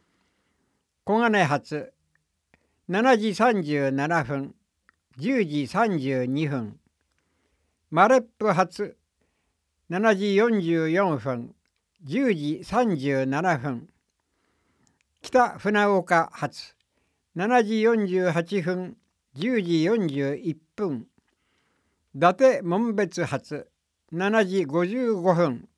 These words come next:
十時四十六分。長和発、七時五十九分、十時五十分。臼着、八時零四分、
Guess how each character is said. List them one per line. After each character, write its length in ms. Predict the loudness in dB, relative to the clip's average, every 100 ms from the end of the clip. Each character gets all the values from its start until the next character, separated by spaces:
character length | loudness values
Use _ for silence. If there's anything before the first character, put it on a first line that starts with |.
| _ _ -12
十 320 | -6 -2 -2
時 320 | -2 -6 -4
四 280 | -4 -2 -2
十 300 | -2 -2 -2
六 240 | -2 -4 -6
分。 320 | -8 -8 -8 -18 _ _ _ _ _ _ _ _
長 360 | -2 0 4 6
和 160 | 6 4
発、 440 | 0 -2 -8 -10 _ _ _ _ -6
七 320 | -2 2 2
時 280 | 2 0 0
五 220 | 0 0
十 280 | 0 0 0
九 260 | 0 0 0
分、 380 | -2 -4 -8 _ _ _ _ _ -8
十 280 | -2 0
時 300 | 0 -2 -6 -4
五 180 | -4
十 160 | -2 -6 -10 -10
分。 260 | -10 -10 -20 _ _ _ _ _ _ _ _ _ _ _ _
臼 320 | -2 -2 -4
着、 520 | 0 0 0 -6 -8 _ _ _ _ _
八 340 | -2 0 0
時 240 | 0 0 2
零 300 | 2 2 4
四 260 | 2 0
分、 360 | -2 -6 -6